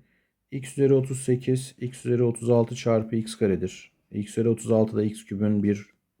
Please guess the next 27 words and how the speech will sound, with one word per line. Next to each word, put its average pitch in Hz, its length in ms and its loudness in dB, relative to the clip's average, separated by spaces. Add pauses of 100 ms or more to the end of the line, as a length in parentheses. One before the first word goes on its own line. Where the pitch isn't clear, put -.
kuvveti 104 360 2
olduğu 90 260 0
için 123 360 -4 (120)
buradan 101 280 0
yine 104 260 0
X - 200 -6
kare 80 240 -4
geldi. 110 560 -2 (680)
Kırk 131 300 -2
bir, 135 360 -2 (140)
dikkat 113 240 0
edin. 113 380 4 (600)
Ee, 107 300 -8
x 117 220 -4
üzeri 117 160 6
otuz 113 260 0
dokuz 117 280 0
çarpı 110 340 2
X 107 160 -6
üzeri 101 180 -2
iki 98 200 -4
diyebilirsiniz. 95 880 -2
X - 180 -14
üzeri 90 200 -2
iki 92 220 -4
buradan 85 340 -2
gelir. 107 400 -6